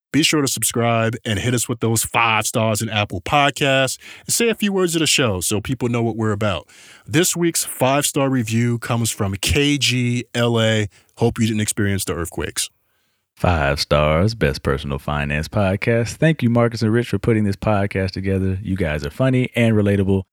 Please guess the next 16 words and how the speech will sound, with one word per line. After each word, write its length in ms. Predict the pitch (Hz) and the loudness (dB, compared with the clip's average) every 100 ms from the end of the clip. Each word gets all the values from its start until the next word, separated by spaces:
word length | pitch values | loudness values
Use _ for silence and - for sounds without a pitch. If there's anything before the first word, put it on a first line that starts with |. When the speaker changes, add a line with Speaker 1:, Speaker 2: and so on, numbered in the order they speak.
| _ _ | _ _
Speaker 2:
The 80 | 113 | -2
content 420 | 147 147 139 131 | 2 2 2 0
and 100 | 110 | 2
resources 540 | 117 113 120 107 104 92 | 2 2 0 0 0 -2
you 80 | |
provide 500 | 87 82 92 92 90 - | -2 -2 0 0 0 -2
are 80 | 80 | 0
really 200 | 90 90 | 0 2
valuable. 600 | 117 123 123 127 127 123 - | 4 4 2 2 0 0 -2
I 100 | 90 | -2
have 120 | 87 | 0
personally 380 | - 127 120 107 | -2 -2 -2 0
gained 320 | 92 92 87 | 0 0 0
so 200 | 85 80 | 0 0
much 300 | 73 73 - | 0 -4 -2
knowledge. 500 | 90 92 90 87 | -2 0 0 0